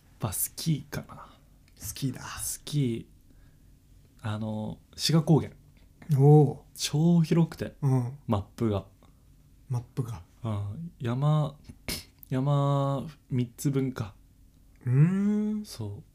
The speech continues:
Speaker 2: どうやって回るわけ？三つも。
Speaker 1: 右が横手山、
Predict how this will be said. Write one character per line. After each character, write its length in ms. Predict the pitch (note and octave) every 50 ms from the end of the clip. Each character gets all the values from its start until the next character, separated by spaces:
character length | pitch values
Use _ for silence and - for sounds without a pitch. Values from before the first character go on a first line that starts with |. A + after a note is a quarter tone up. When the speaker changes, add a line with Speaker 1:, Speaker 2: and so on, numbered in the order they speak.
| _ _ - - _ -
Speaker 2:
ど 160 | D3+ C3+ F3
う 40 | G#3+
や 60 | G#3
っ 20 |
て 120 | - - G3
回 80 | G3
る 60 | F3
わ 240 | F3 F3+ F3+ F3+ F3
け？ 80 | D#3+ B2+
三 180 | A#2+ A#2+ A#2+
つ 40 | A#2
も。 120 | A#2+ A#2+ B2
Speaker 1:
右 260 | B2+ C#3 D3+ D3 D3+
が 360 | D3+ D3+ D3+ D3+ D3+ D3 D3 - - - -
横 280 | C3 B2+ B2+ - C3+ C3
手 160 | - - C3+
山、 440 | C3+ C3+ C3+ C#3 D#3 E3 D3 A#2